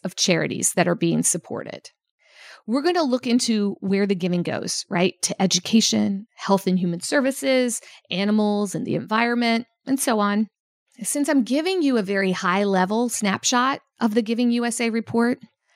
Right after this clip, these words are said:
I'm gonna share a few of the big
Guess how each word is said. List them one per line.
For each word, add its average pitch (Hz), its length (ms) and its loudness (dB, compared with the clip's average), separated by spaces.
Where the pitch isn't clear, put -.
I'm 240 140 2
gonna 294 180 0
share 233 320 0
a 185 80 -4
few 214 280 4
of 180 160 -2
the 175 440 0
big 269 400 2